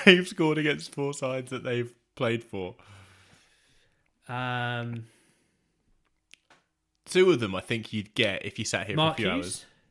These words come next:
Speaker 1: No, incorrect.
Speaker 2: Um, Andy Cole.
Speaker 1: Incorrect.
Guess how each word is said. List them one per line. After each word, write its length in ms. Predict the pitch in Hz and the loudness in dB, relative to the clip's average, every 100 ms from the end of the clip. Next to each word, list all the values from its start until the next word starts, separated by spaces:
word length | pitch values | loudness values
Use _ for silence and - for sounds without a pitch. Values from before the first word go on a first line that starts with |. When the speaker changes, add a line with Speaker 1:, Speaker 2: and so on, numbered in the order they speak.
| _ | _
Speaker 1:
No, 320 | 110 101 90 90 | -2 -2 -2 -6
incorrect. 500 | 110 107 98 - - - _ _ _ _ _ _ _ _ _ _ _ _ _ - _ _ - | -8 -6 -6 -8 -20 -20 _ _ _ _ _ _ _ _ _ _ _ _ _ -20 _ _ -14
Speaker 2:
Um, 960 | 131 117 113 113 113 113 113 110 113 - _ _ - _ _ _ | -8 -6 -4 -4 -6 -6 -8 -8 -12 -16 _ _ -20 _ _ _
Andy 200 | 147 143 | -4 -4
Cole. 320 | 131 135 107 - _ _ _ _ _ - | -4 -8 -10 -16 _ _ _ _ _ -2
Speaker 1:
Incorrect. 520 | 127 120 98 - - | 0 0 -2 -6 -20